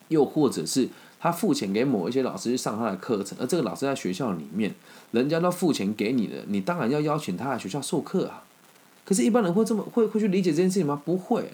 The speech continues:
那就会有人讲说：“李根兴，那你自己还不就是这样，去上别的老师的课，让别人邀请你去上课？”不好意思啊，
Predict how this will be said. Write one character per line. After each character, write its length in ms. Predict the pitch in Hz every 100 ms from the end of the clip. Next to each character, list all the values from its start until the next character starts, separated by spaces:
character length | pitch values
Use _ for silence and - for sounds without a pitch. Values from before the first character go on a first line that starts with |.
| 156
那 100 | 214
就 140 | 233
会 120 | 220
有 80 | 139
人 160 | 101 107
讲 160 | 95
说 160 | 143 185 87
：“李 80 | 117
根 160 | 151 160
兴， 100 | 185
那 60 |
你 100 | 135
自 160 | 98 156
己 120 | 104
还 120 | 90
不 140 | 98 101
就 100 | 110
是 80 |
这 120 | 104 110
样， 120 | 101
去 80 | 127
上 220 | 151 113
别 140 | 110
的 40 | 101
老 80 |
师 120 | 82 104
的 60 |
课， 100 | 101
让 160 | 110 104
别 100 | 95
人 240 | 92 90 92 - - - _
邀 180 | 117 117
请 140 | 110
你 60 | 92
去 40 |
上 240 | 107 110 92
课？” 220 | 98 - - - - _ _ _ _ -
不 100 | 120
好 140 | 104
意 100 | 120
思 140 | 113
啊， 200 | 104 87